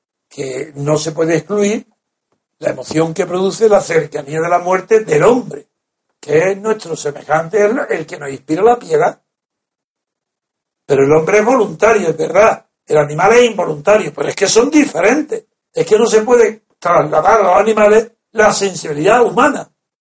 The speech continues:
El animal tendrá una sensibilidad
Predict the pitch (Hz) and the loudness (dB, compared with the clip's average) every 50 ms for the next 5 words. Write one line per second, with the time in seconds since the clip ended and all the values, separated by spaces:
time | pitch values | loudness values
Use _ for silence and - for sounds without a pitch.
0 | _ _ _ _ _ _ _ - 139 120 120 131 151 175 196 196 - 214 208 202 | _ _ _ _ _ _ _ -16 -16 -14 -12 -6 -4 -4 -2 0 0 0 0 2
1 | 233 247 285 302 302 - - 220 208 220 226 214 - 233 240 190 214 240 233 226 | 0 2 2 2 0 -2 -6 -4 0 0 0 0 0 -2 -4 -4 -6 -6 -4 2
2 | 220 220 233 247 240 | 2 4 4 2 0